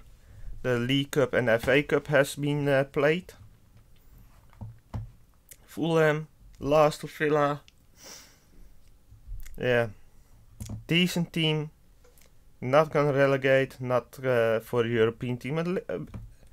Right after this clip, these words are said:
that's basically Fulham is, uh, and, and Bournemouth. And maybe Brentford are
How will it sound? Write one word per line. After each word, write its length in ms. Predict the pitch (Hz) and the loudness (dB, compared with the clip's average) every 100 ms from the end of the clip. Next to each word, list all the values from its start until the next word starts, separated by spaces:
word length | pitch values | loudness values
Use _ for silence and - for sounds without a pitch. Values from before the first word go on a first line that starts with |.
| - - - - - | -20 -20 -20 -20 -14
that's 260 | - 240 - - - - | 0 2 0 -8 -20 -6
basically 440 | - 226 254 - 143 | 0 2 2 0 -2
Fulham 360 | - 190 156 | 2 2 2
is, 220 | 135 - | 0 -4
uh, 280 | 143 123 123 - | 0 2 2 0
and, 220 | - 135 113 - - - - | 0 0 -4 -16 -20 -20 -4
and 220 | 123 110 | -4 0
Bournemouth. 540 | 139 156 151 117 - - _ _ _ _ - _ _ _ _ _ _ _ _ _ _ _ _ _ - | 6 8 8 2 -2 -14 _ _ _ _ -20 _ _ _ _ _ _ _ _ _ _ _ _ _ -4
And 200 | 156 147 | -2 0
maybe 520 | 185 320 285 156 - - | 0 0 0 0 -6 -4
Brentford 680 | 151 160 165 - 117 101 - - _ _ _ _ _ - - - _ _ _ _ _ | 2 2 0 -6 -4 -4 -4 -20 _ _ _ _ _ -20 -18 -20 _ _ _ _ _
are 420 | - 147 143 131 | 0 2 2 0